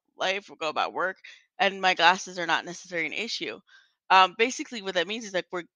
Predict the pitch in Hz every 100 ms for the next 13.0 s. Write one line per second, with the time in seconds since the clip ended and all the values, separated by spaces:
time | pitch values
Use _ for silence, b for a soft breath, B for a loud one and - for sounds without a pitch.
0 | _ 190 196 196 208 - 190 185 175 180
1 | 180 170 - 185 175 156 156 185 175 170
2 | 160 131 180 175 - 202 - - - 160
3 | 185 165 135 160 202 170 _ _ _ _
4 | _ 208 196 220 208 196 196 175 175 170
5 | 156 123 147 151 107 185 _ _ _ _
6 | _ - 180 170 156 175 - 208 214 269
7 | 277 247 196 185 185 180 220 214 208 180
8 | 175 165 196 175 175 160 180 180 175 156
9 | 147 - _ _ _ _ _ _ _ _
10 | _ _ _ _ _ _ _ _ - -
11 | 202 165 165 - 214 240 294 240 202 202
12 | - 190 165 - 180 233 110 95 80 190